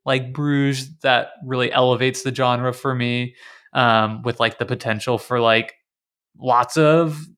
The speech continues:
crises to come out. Now everybody's having, like, a really bad game, and, like, how do we navigate that?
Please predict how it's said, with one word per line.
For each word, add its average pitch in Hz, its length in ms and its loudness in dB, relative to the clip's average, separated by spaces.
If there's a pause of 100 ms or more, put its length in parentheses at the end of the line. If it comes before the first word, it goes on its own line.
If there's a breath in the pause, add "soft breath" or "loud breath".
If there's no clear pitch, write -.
crises 160 640 -2
to 147 100 -6
come 143 140 -2
out. 127 180 2
Now 123 180 2
everybody's 147 560 2
having, 120 320 0
like, 113 220 -4
a - 60 -14
really 120 240 -2
bad 117 320 -4
game, 120 220 0
and, 120 100 -2
like, 123 120 -6
how 120 180 0
do 113 80 -2
we 117 120 -2
navigate 110 540 0
that? 123 280 2